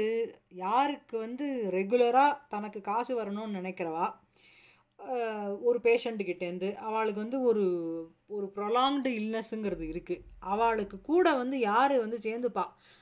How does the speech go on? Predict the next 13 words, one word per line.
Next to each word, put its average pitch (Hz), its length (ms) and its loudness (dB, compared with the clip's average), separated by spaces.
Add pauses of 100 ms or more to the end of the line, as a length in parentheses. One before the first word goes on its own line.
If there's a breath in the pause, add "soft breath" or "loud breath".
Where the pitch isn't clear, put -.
(140 soft breath)
தாயதாகானா 220 880 0 (440)
பார்ட்னரா 254 500 4
யார் 214 160 0
சேர்ந்துப்பா 196 540 0
அப்படின்னா, 190 500 -2 (400 loud breath)
தெய்வஜ்ஞாகா 233 720 0 (140)
மந்திரிக்காக 190 500 -4
அப்படி 175 460 -8
சம்பிரரோகந்தி. 165 840 -12
அவளும், 254 600 2
அந்த 175 180 -8
தெய்வஜ்ஞாகாங்கிறது 220 1120 -4
அஸ்ட்ராலஜரு, 185 680 -4